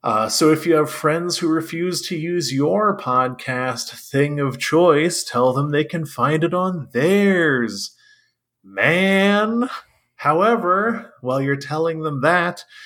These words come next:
you might as well tell them about this hot new zine you've discovered called Zero Credits. They really take it to legacy media,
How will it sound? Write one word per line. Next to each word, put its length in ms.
you 100
might 260
as 140
well 180
tell 280
them 180
about 280
this 160
hot 400
new 240
zine 640
you've 260
discovered 720
called 320
Zero 440
Credits. 600
They 140
really 380
take 400
it 240
to 140
legacy 640
media, 680